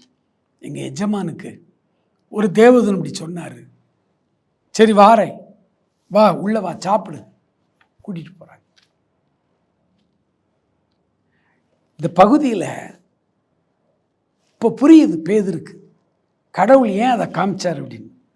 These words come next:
பைபிள் தாங்க சமூக நீதி,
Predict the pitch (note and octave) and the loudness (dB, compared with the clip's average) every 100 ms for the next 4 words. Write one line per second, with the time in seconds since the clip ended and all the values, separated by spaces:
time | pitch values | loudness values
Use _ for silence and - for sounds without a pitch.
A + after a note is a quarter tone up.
0 | _ _ - _ _ E3+ B3+ A3 A3+ F#3 | _ _ -20 _ _ -2 -2 0 -4 -4
1 | F3+ G3 F#3+ D3+ C#3+ F#3 - _ _ _ | -4 -4 -4 -6 -8 -12 -14 _ _ _
2 | - - G3 B3 G#3+ G#3 F#3+ G3 D#3+ - | -12 -4 0 2 2 0 -2 -6 -10 -14
3 | - | -18